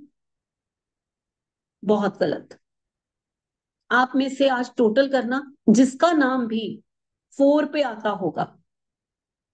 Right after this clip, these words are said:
अपना नाम foreign change कर लीजिए, बहुत दिक्कत आने वाली है, बहुत ज्यादा। Life में फिर सोचते रह जाएंगे कि हमारे पास काबिलियत भी थी, हमारे पास दूसरों से ज्यादा, अ, समझ भी थी, हर चीज थी,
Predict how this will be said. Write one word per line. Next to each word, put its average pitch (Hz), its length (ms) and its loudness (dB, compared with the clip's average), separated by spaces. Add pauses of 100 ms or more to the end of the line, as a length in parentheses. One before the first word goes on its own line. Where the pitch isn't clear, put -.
(420)
अपना 254 280 2
नाम 233 260 -2
foreign 208 360 -2
change 185 280 -2
कर - 160 -4
लीजिए, 151 400 -8 (160)
बहुत 269 220 4
दिक्कत 247 340 -4
आने 180 180 -8
वाली - 280 -10
है, - 80 -12 (100)
बहुत 240 300 2
ज्यादा। - 240 -8 (1200)
Life 247 320 -2
में 302 160 0
फिर 311 100 -2
सोचते 247 440 0
रह 285 160 0
जाएंगे 254 340 -2
कि 262 120 -2
हमारे 247 360 0
पास 247 260 -4
काबिलियत 240 500 -2
भी 247 120 -2
थी, 240 340 -6 (220)
हमारे 247 320 4
पास 254 360 -8 (200)
दूसरों 262 400 4
से 277 160 -2
ज्यादा, 240 300 -2 (560)
अ, 240 160 4
समझ 269 400 2
भी 262 160 -2
थी, 262 280 -2
हर 262 220 -2
चीज 294 320 -8
थी, 220 340 -4